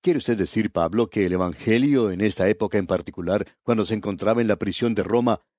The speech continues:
había alcanzado ya a todo el mundo? Bueno, eso es lo que Pablo dice, y pensamos que debemos tomarlo literalmente.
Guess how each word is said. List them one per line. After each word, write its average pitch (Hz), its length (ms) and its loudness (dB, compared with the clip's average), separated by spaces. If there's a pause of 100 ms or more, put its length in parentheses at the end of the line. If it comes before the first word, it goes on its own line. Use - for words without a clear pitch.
(160)
había 107 280 2
alcanzado 110 540 2
ya 107 260 2
a 87 60 0
todo 104 280 0
el 92 80 0
mundo? 123 400 -2 (960)
Bueno, 123 280 0
eso 117 180 -4
es 92 60 -4
lo 95 80 -4
que 92 100 -6
Pablo 85 260 -2
dice, 117 380 -2 (260)
y 127 100 0
pensamos 160 460 0
que 135 120 0
debemos 123 360 0
tomarlo 110 440 0
literalmente. 107 760 0